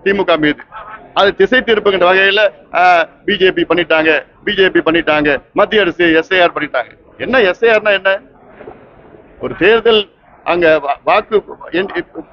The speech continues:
பட்டியலை வந்து சரி செய்யறதுதான் எஸ் ஐ ஆர், அவ்வளவுதான். இதுல எப்படி ஏமாத்த முடியும்? யார் ஏமாத்த முடியும்?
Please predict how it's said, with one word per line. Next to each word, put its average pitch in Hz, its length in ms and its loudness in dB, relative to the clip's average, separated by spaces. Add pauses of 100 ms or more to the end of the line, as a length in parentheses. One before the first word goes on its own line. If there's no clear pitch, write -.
(1300)
பட்டியலை 202 340 0
வந்து 226 160 0
சரி 262 220 0
செய்யறதுதான் 262 580 -2
எஸ் 233 200 0
ஐ 247 100 4
ஆர், 196 100 2
அவ்வளவுதான். 185 480 -6 (340)
இதுல 208 240 2
எப்படி 262 260 0
ஏமாத்த 247 400 2
முடியும்? 202 280 -6
யார் 247 280 2
ஏமாத்த 220 420 0
முடியும்? 180 380 -4